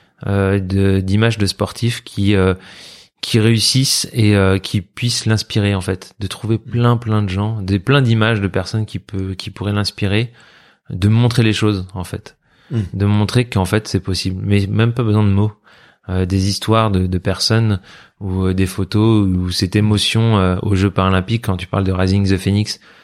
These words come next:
Speaker 1: pour moi c'est ça, quand tu dis que les gens pleurent, euh,
Speaker 2: Hmm.
Speaker 1: après ça, c'est les émotions,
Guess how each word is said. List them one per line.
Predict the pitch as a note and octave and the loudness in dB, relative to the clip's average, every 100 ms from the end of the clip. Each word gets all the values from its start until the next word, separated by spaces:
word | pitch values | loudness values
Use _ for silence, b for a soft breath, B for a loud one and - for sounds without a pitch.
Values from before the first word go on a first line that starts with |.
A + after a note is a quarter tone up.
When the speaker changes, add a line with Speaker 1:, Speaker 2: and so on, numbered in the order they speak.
| B B - | B B -6
Speaker 1:
pour | F2+ | 0
moi | G#2 | 0
c'est | G2 F#2 | 0 0
ça, | A2+ | 0
quand | F#2+ | -2
tu | F2+ F#2+ | -4 -6
dis | F#2+ | -4
que | G2+ | 0
les | F#2+ | 2
gens | G2 F#2 | 2 0
pleurent, | G#2+ G#2 G#2 F#2 F#2+ F2+ | 0 2 2 -2 -8 -4
euh, | F2+ F#2 F#2 | -4 -2 -4
Speaker 2:
Hmm. | G2+ G#2 - | -4 -4 -4
Speaker 1:
après | F#2+ - - | -6 -6 -6
ça, | F2 A#2 | -2 -2
c'est | A#2 F#2+ F#2 B B B | 0 -2 -2 B B B
les | F#2+ F#2+ G2+ | 0 2 4
émotions, | G#2 G#2 - A#2+ | 4 2 2 2